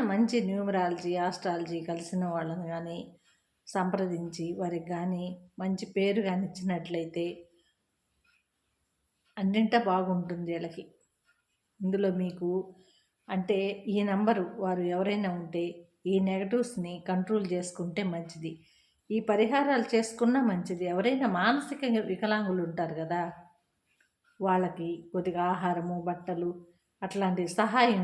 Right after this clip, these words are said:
చేసినా, కొద్దిగా దానం అన్నట్టుగా సహాయం చేసి వాళ్ళకి ఇచ్చినా కూడా ఇట్లాంటి నెగటివ్స్ అన్నీ కూడా తగ్గుతూ వస్తాయి. ఎందుకంటే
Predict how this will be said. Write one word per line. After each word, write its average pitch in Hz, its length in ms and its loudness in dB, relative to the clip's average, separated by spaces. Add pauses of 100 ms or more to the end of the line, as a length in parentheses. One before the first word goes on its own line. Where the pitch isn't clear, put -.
చేసినా, 175 420 -2 (580)
కొద్దిగా 190 400 2
దానం 196 320 2
అన్నట్టుగా 180 640 -2 (720)
సహాయం 175 340 2 (100)
చేసి - 220 -4
వాళ్ళకి 175 300 0
ఇచ్చినా 175 280 -4 (120)
కూడా 185 160 0 (520)
ఇట్లాంటి 196 380 0
నెగటివ్స్ 190 520 -2
అన్నీ 185 200 0
కూడా 185 260 0 (640)
తగ్గుతూ 202 420 0
వస్తాయి. 175 380 -4 (1900)
ఎందుకంటే 226 500 2